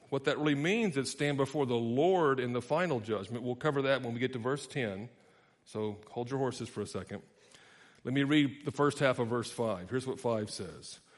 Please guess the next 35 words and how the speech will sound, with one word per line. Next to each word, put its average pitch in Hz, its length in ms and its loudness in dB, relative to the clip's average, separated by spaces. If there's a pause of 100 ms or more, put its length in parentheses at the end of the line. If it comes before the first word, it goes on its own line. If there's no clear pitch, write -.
(560)
"One 143 340 6
person 156 720 2
considers 135 640 0
one 135 480 2
day 131 560 2
more 120 220 -4
sacred 117 400 -2
than 110 100 -4
another. 101 480 -6 (340)
Another 113 460 -2
considers 123 840 -4
every 107 320 -4
day 104 180 -2
alike." 98 540 -4 (840)
So 160 160 0
he's 151 120 2
kinda 208 280 4
swinging 190 520 2
it 143 140 2
from 127 260 2
food 180 520 8
over 147 220 2
to 156 120 -2
the 131 140 0
Sabbath. 110 640 0
This 120 220 -4
one 147 340 6
day 147 240 6
would 131 140 2
be 120 80 0
the 113 120 -4
Sabbath, 117 460 0
by 87 140 -8
the 87 100 -10
way. 85 240 -12